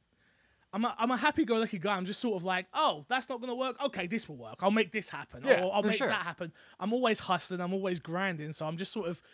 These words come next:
Speaker 1: here, there, and everywhere with it. So yeah, it's interesting though. It's interesting.
Speaker 2: Honestly, that's been one of my things seeing you is just,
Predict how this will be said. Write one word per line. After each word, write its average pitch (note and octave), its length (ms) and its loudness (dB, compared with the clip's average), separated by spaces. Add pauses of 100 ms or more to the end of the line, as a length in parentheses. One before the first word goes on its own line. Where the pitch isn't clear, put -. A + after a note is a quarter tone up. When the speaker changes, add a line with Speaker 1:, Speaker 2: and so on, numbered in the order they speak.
(280)
Speaker 1:
here, G#3 240 2
there, F3+ 160 0
and E3+ 80 -4
everywhere E3+ 400 0
with C3 180 -8
it. C3 180 -10
So D#3+ 140 -6
yeah, E3 200 -2
it's F3 120 -2
interesting G#3+ 540 -2
though. C3 80 -12
It's C3+ 140 -12
interesting. D3 580 -8 (1080)
Speaker 2:
Honestly, F#3 200 4
that's F#3+ 160 6
been A3+ 140 6
one A3 100 4
of G3+ 60 2
my F3 100 2
things F3 420 -4
seeing E3 260 0
you C#3+ 160 -2
is C3+ 100 -2
just, C3 220 -4